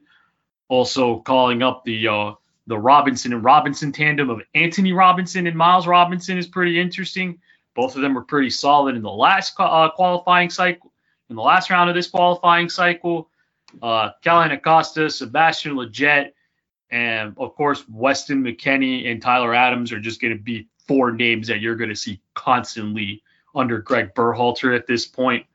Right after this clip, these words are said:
Tho-, those are four guys, especially Lletget and Acosta, that are gonna be the pillars of your, and Adams are gonna, they're all, well, actually, you know what? All four of them are gonna be your pillars of the, on your midfield going forward into this,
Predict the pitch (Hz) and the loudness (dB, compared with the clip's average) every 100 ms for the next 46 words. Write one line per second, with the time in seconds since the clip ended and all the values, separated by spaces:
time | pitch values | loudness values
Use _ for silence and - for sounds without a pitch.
0 | _ _ _ _ _ 120 110 110 117 113 | _ _ _ _ _ -4 -2 0 0 0
1 | 104 _ _ _ 135 123 107 120 117 117 | -4 _ _ _ 0 2 2 2 4 4
2 | 113 104 - 120 - 123 107 - _ - | 2 -4 -4 -4 -2 -4 -8 -14 _ -8
3 | 131 113 104 127 117 113 - 123 120 - | -4 -4 -2 -2 0 -4 0 2 2 0
4 | 127 117 _ - _ _ 127 110 107 113 | -4 -4 _ -20 _ _ -6 -4 -4 -4
5 | 104 120 113 104 - - 147 127 117 117 | -4 -4 -4 -6 -10 -4 0 0 -2 -4
6 | 113 - - - 156 139 - _ - 143 | -8 -14 -8 -2 0 -2 -8 _ 0 0
7 | 117 107 107 - _ _ _ _ _ _ | 0 -4 -10 -18 _ _ _ _ _ _
8 | _ _ _ 127 127 120 117 - 151 196 | _ _ _ -4 -2 -4 -6 0 4 6
9 | 185 170 147 165 156 143 131 135 160 170 | 4 0 2 4 4 0 -4 0 2 2
10 | - - 160 175 165 147 113 95 - _ | -2 -2 0 2 0 -2 -2 -8 -16 _
11 | _ 131 123 123 123 120 135 139 - 139 | _ -6 -4 -4 -4 -4 -4 -6 -8 -6
12 | 127 120 107 110 - 123 117 104 113 117 | -4 -6 -8 -10 -6 -4 -4 -6 -6 -8
13 | - 101 92 120 104 95 - - 101 120 | -10 -12 -8 -6 -6 -8 -12 -8 -4 -2
14 | 131 143 156 175 175 - | 0 0 2 2 0 -6